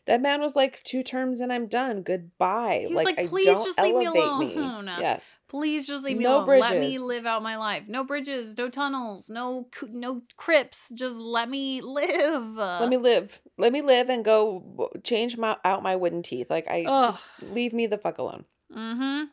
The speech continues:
Speaker 1: So then after workers found the stone in the original site to be too weak, they moved Jefferson's <laughs> head from the right of Washington's to the left.
Speaker 2: He was just, they were like, "Okay, this one and this one, can we just swap them round?"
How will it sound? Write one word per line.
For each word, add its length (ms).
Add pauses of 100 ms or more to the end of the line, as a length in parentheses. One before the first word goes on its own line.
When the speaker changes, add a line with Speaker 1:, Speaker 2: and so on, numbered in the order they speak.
(140)
Speaker 1:
So 140
then 140
after 260
workers 400
found 320
the 40
stone 360
in 80
the 120
original 440
site 300
to 120
be 360
too 280
weak, 420
they 200
moved 480
Jefferson's 720
<laughs> 100
head 300 (380)
from 180
the 100
right 460
of 180
Washington's 800
to 160
the 120
left. 760
Speaker 2:
He 120
was 140
just, 160 (120)
they 140
were 80
like, 220
"Okay, 180
this 280
one 100
and 80
this 100
one, 140
can 100
we 60
just 160
swap 220
them 120
round?" 440